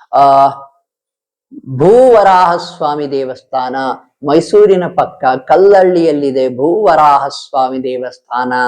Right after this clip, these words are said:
ಅಲ್ಲಿ ಹೋದರೂ ಕೂಡ, ಆ, ಮಂಗಳ ಗ್ರಹ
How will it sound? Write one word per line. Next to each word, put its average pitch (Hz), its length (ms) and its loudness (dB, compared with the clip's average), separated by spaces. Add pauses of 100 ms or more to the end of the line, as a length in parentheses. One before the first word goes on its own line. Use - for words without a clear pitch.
(640)
ಅಲ್ಲಿ 196 360 4
ಹೋದರೂ 202 720 2
ಕೂಡ, 147 380 -6 (680)
ಆ, 117 240 -2 (1000)
ಮಂಗಳ 185 580 2
ಗ್ರಹ 151 380 -2